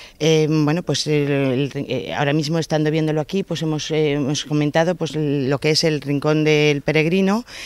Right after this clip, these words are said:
y el Rincón de Trinidad, que, bueno, son dos espacios muy visitados por parte de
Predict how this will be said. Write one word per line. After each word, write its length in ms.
y 240
el 240
Rincón 400
de 160
Trinidad, 500
que, 560
bueno, 220
son 180
dos 160
espacios 580
muy 140
visitados 580
por 160
parte 460
de 800